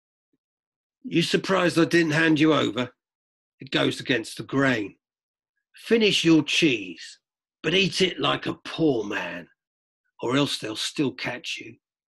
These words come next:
Do I even have to tell you how a poor man behaves? The box is the table.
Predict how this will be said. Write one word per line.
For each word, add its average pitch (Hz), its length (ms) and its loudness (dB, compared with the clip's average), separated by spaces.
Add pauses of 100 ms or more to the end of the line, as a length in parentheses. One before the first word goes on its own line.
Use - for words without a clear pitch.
(460)
Do 170 120 2
I 202 100 4
even 196 200 2
have 185 200 -2
to 185 120 -4
tell 196 220 -2
you 202 200 2 (280)
how 185 120 -6
a 185 80 -6
poor 196 300 0
man 196 240 0
behaves? 190 640 -2 (1160)
The - 160 -6 (100)
box - 580 -4 (540)
is - 920 -4
the 139 100 -2
table. - 560 -6